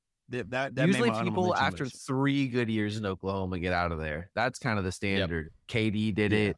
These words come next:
Speaker 2: Almost every football player does it.
Speaker 1: Yeah. That was a nice run they had that, that his senior year.
Speaker 3: Buddy was, he was different.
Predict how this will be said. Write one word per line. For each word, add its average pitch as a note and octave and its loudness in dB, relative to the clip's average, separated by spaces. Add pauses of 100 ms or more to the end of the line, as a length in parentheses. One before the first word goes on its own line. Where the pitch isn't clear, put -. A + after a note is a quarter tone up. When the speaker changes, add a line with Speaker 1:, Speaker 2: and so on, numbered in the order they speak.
Speaker 2:
Almost G#2 -2
every G2+ -2
football G2+ -2
player G2+ -2
does F#2+ 0
it. F#2+ 0 (960)
Speaker 1:
Yeah. F2+ -2 (240)
That C3+ 0
was C#3 -4
a C3+ -2
nice B2+ -2
run A2+ 0
they A2 0
had F#2+ -2 (160)
that, F#2 -2
that F2+ -8 (180)
his G#2+ -2
senior F2+ -4
year. F#2 -6 (1300)
Speaker 3:
Buddy G#2+ -2
was, F2 -6 (1400)
he A#2 -6
was C3 -6
different. F#2+ -6